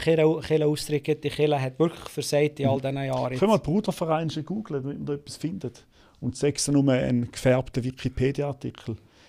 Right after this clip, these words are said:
Speaker 2: Und das ist in der Schweiz vor allem aktiv oder in, in ganz Europa?
Speaker 1: Ja, Schweiz. Das ist vor hundert Jahren oder noch ein bisschen mehr, ist der Berger im Emmental und gesagt, jetzt müssen wir aufhören zu saufen. Dann ist er in Adelboden rein, dann ist er ihn wollen, äh, mit der, mit der Säge erstechen, hat sich im, im Heustock vers-,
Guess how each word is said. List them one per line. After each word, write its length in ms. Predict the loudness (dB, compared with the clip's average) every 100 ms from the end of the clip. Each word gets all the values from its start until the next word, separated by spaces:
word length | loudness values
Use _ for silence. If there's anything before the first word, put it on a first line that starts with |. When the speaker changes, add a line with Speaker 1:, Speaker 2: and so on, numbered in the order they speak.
| -2
Speaker 2:
Und 120 | 6
das 100 | 6
ist 20 | 6
in 40 |
der 60 | 4
Schweiz 420 | 4 4 4 2
vor 120 | 4
allem 240 | 6 6 6
aktiv 480 | 2 -2 -2 0
oder 220 | 2 4 4
in, 140 | 2
in 460 | 0 -4 -8 -6 -2
ganz 260 | -2 0
Europa? 260 | 2 4 8
Speaker 1:
Ja, 240 | 10 12 10
Schweiz. 480 | 4 0 0 -12 -12 -20 -20 6
Das 200 | 8 8
ist 40 |
vor 140 | 6 8
hundert 420 | 8 8 0 4
Jahren 480 | 10 12 12 10 4
oder 200 | 0 0
noch 140 | 0
ein 60 | 0
bisschen 120 | 0
mehr, 300 | 4 6 6
ist 180 | 4 0
der 80 | 4
Berger 440 | 8 10 8 4
im 200 | 0 2
Emmental 680 | 4 6 4 6 8 10 8
und 80 | 6
gesagt, 220 | 0 -6
jetzt 120 | -2
müssen 260 | -4 -2 0
wir 40 |
aufhören 320 | 2 4 4 6
zu 60 |
saufen. 460 | 6 6 4 2 2 2 -14 -20 -8
Dann 140 | -2
ist 120 | 0 -2
er 60 |
in 100 | 4
Adelboden 500 | 6 6 6 4 6
rein, 160 | 2 2
dann 300 | 2 4 4
ist 140 | 2
er 60 | 0 0
ihn 60 |
wollen, 200 | 4 4
äh, 340 | 4 4 2 2
mit 180 | -2 -6
der, 180 | -6 -6
mit 120 | -8
der 60 | 0
Säge 280 | 4 4 0 -4
erstechen, 560 | -2 4 4 4 0
hat 120 | -2
sich 140 | -2 -4
im, 140 | -2
im 220 | -2 0
Heustock 540 | 4 4 4 2 0 0
vers-, 240 | -8 -6